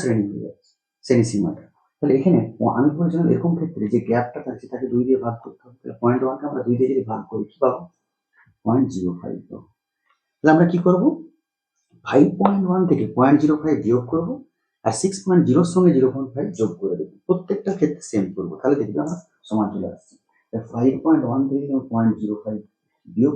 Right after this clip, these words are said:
করে দেখি আসবে, পাঁচ মানে দশের সঙ্গে হবে এক, জিরো ফাইভ পয়েন্ট জিরো ফাইভ। আর সিক্স পয়েন্ট জিরোর সঙ্গে যদি পয়েন্ট জিরো ফাইভ অ্যাড করে তাহলে কত হবে? সিক্স পয়েন্ট জিরো ফাইভ। তো সেটাই লিখছি, এটা কত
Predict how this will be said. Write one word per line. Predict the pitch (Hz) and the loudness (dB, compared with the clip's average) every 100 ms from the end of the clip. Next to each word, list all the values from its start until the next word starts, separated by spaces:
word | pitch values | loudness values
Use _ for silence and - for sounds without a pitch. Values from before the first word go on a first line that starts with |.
| - | -2
করে | 101 104 | -4 -4
দেখি | 107 135 | -2 0
আসবে, | 104 - - | 0 -2 -12
পাঁচ | 113 120 | -12 -6
মানে | 113 | -2
দশের | 110 - | -2 -4
সঙ্গে | 117 123 127 | -8 -8 -10
হবে | 120 107 110 | -12 -10 -10
এক, | - _ _ _ _ _ _ - | -10 _ _ _ _ _ _ -14
জিরো | 107 117 - - - | -8 -8 -8 -14 -10
ফাইভ | 139 196 202 - | -4 -2 -2 0
পয়েন্ট | 110 104 | 0 0
জিরো | 98 90 | -4 -6
ফাইভ। | 92 87 - _ _ - - - | -8 -10 -12 _ _ -20 -8 0
আর | 175 - | 2 4
সিক্স | 196 - | 2 4
পয়েন্ট | 196 185 | 4 6
জিরোর | 180 175 | 6 4
সঙ্গে | 170 175 | 2 2
যদি | 175 170 | 4 6
পয়েন্ট | 147 147 | 6 6
জিরো | 139 139 | 6 6
ফাইভ | 143 139 | 4 2
অ্যাড | 135 123 | 0 -2
করে | 139 - | -2 -4
তাহলে | - 127 | -10 -4
কত | 143 110 | -4 -4
হবে? | 101 - - - | -10 -14 -20 -16
সিক্স | 175 - | -14 -8
পয়েন্ট | 165 156 | -6 -2
জিরো | 151 147 | -4 -4
ফাইভ। | 143 - _ | -8 -14 _
তো | 131 127 | -10 0
সেটাই | 135 151 | 4 6
লিখছি, | 143 - 156 - _ _ 123 | 6 0 -10 -16 _ _ 0
এটা | 123 | 0
কত | 120 | 0